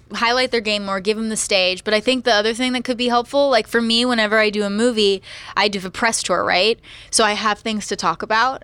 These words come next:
and I have support from the studio about things I should say and shouldn't say. And I'm like, "Well, what if they did that?" Like,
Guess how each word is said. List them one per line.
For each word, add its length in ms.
and 80
I 100
have 380
support 560
from 460
the 80
studio 560
about 280
things 260
I 80
should 280
say 340
and 140
shouldn't 280
say. 360
And 80
I'm 100
like, 200
"Well, 160
what 160
if 100
they 140
did 240
that?" 340
Like, 240